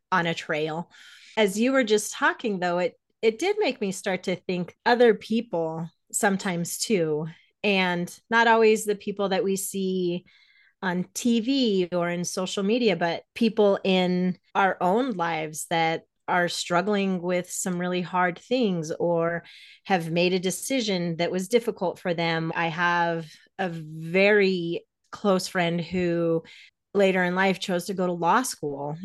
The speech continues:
and had to move across the country and is there, like, by herself. That's huge.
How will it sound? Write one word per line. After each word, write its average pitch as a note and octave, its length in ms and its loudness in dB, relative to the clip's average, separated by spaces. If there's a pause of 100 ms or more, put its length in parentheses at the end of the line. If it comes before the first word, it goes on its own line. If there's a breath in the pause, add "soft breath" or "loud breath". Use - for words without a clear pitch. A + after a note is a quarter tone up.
(120)
and F3 240 0
had E3+ 120 -2
to E3 80 0
move F#3 240 0
across G3+ 360 0
the G3+ 60 -6
country G3 480 -4
and D#3+ 80 -6
is D#3+ 260 -6
there, E3+ 540 2
like, D#3 260 -8
by E3+ 240 2
herself. F3+ 720 0 (460 soft breath)
That's F4 260 -4 (440)
huge. G#3 760 0